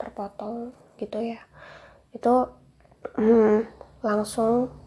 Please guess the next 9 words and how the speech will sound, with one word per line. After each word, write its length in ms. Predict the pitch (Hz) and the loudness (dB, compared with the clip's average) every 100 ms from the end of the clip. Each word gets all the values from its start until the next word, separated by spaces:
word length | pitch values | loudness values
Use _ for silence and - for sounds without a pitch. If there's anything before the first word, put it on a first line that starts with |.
| - | -4
dari 640 | - 208 - 208 208 208 214 - - - - - - - - - | 0 2 2 2 4 2 0 -8 -20 -20 -20 -20 -20 -20 -20 -10
kantung 480 | - 214 226 226 - | -2 0 0 -4 -4
kemih 160 | 226 | -6
babi 320 | 220 220 214 226 | -6 -8 -6 -6
tadi 640 | 240 220 226 226 247 262 | -6 -6 0 2 4 2
dimasukkan 880 | 247 226 220 226 233 226 214 220 - - - - - - | 0 -2 -2 -4 -8 -6 -4 -6 -8 -18 -20 -20 -20 -20
sel-sel 640 | - 226 226 226 226 226 220 | -10 -2 -2 -2 -2 -2 -4
tadi, 480 | 214 214 220 226 254 - - - - - - _ _ _ _ _ _ _ - - - | -4 0 2 4 2 -4 -20 -20 -20 -20 -20 _ _ _ _ _ _ _ -20 -20 -14
lalu 480 | 285 247 220 214 220 | -6 -2 2 4 4